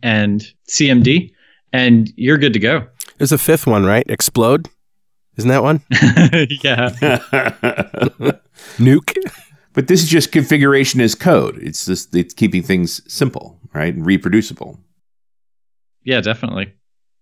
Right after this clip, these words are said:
Speaker 1: I love to take build files and move them into Docker files. And then my build script is, um,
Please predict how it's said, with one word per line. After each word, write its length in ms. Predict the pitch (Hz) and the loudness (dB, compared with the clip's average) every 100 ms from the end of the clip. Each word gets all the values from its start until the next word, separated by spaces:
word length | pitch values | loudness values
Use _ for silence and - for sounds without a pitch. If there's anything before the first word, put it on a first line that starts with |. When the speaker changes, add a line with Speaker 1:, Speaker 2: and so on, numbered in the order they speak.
| _ _ _ _ _ _ - | _ _ _ _ _ _ -4
Speaker 1:
I 80 | 147 | 0
love 220 | 165 160 | 0 0
to 100 | 160 | -2
take 300 | 160 135 117 | 0 -2 0
build 260 | 143 151 | 0 0
files 460 | - 135 120 110 107 | 0 0 2 0 -2
and 200 | - 120 | 0 2
move 220 | 123 110 | 2 2
them 180 | 120 113 | 2 2
into 480 | 110 117 117 120 107 | 4 2 2 2 2
Docker 380 | 107 110 113 113 | 2 -2 -2 -2
files. 400 | 113 104 101 - _ _ - | 0 -2 -4 -10 _ _ -6
And 180 | 131 131 | 0 2
then 180 | 127 | 4
my 280 | 123 110 104 | 4 4 2
build 380 | 95 123 139 139 | 0 0 0 0
script 360 | - 127 113 - | -2 0 0 -2
is, 340 | 117 110 107 | 0 0 0
um, 380 | - 107 101 101 | -4 -2 -2 -6